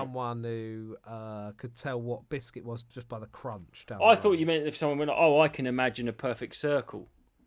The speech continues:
Speaker 1: Oh, I mean, that would be good. We would have, yeah, we should
Speaker 2: But
Speaker 1: have
Speaker 2: that's
Speaker 1: done that.
Speaker 2: actually unprovable.
Speaker 1: Um, someone's just put, "Listening back, the guests were definitely comedian friends." <laughs>
Speaker 2: All right.
Speaker 1: Yeah. Well,
Speaker 2: You
Speaker 1: yeah,
Speaker 2: didn't ask
Speaker 1: yeah.
Speaker 2: me on there, did you?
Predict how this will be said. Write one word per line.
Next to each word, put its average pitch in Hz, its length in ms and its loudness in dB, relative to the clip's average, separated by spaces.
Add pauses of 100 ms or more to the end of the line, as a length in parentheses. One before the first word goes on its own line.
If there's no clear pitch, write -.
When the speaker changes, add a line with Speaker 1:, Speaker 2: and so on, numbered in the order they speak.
(600)
Speaker 1:
Oh, 131 140 -10
I 127 60 -10
mean, 127 220 -14
that 135 140 -14
would 110 120 -18
be 98 160 -18
good. 90 240 -20
We 131 120 -10
would 117 140 -10
have, 107 140 -16 (120)
yeah, 120 180 -12
we 98 80 -14
should - 160 -16
Speaker 2:
But 170 100 6
Speaker 1:
have 190 80 12
Speaker 2:
that's 175 80 8
Speaker 1:
done 190 100 10
that. 180 60 8
Speaker 2:
actually 147 180 6
unprovable. 123 640 4 (1300)
Speaker 1:
Um, 143 300 -4
someone's 151 280 -2
just 135 140 -12
put, 139 180 -4
"Listening 147 300 -2
back, 120 200 -8
the 123 80 -12
guests 120 240 -10
were 123 60 -8
definitely 107 400 -12
comedian 95 380 -16
friends." 82 520 -20 (360)
<laughs> - 120 -16 (1120)
Speaker 2:
All 135 200 -8
right. 131 120 -12 (680)
Speaker 1:
Yeah. 87 140 -20 (160)
Well, 143 140 -8
Speaker 2:
You 120 100 -12
Speaker 1:
yeah, - 40 -12
Speaker 2:
didn't 339 200 -4
ask 262 140 0
Speaker 1:
yeah. 277 60 -4
Speaker 2:
me 359 120 0
on 156 120 -2
there, 220 120 0
did 440 220 -2
you? 120 220 -2